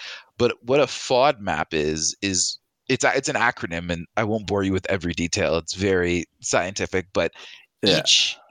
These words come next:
Speaker 1: there are certain sugars in our diet, basically, that live, that when we eat them,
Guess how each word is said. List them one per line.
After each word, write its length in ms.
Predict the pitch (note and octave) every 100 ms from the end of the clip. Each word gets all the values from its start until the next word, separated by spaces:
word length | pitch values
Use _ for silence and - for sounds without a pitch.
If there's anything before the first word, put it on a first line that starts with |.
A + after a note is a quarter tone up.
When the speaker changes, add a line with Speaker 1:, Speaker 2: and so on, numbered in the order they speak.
| _ B2+
Speaker 1:
there 120 | D3
are 40 |
certain 260 | C#3+ F#3 D#3+
sugars 540 | - A#2+ G#2+ G#2 G2+
in 100 | -
our 100 | E2+
diet, 380 | D2+ C2+ F2 A#2
basically, 600 | - A#2+ D3 - D#3+ A#3 - _ _ _ _ _
that 160 | G#2+ F2
live, 520 | F2+ F#2+ A2+ A2 G#2
that 160 | G#2+ G2+ G2
when 180 | A#2
we 140 | C3+ B2
eat 200 | G#2+ -
them, 300 | D#3 F#3 B3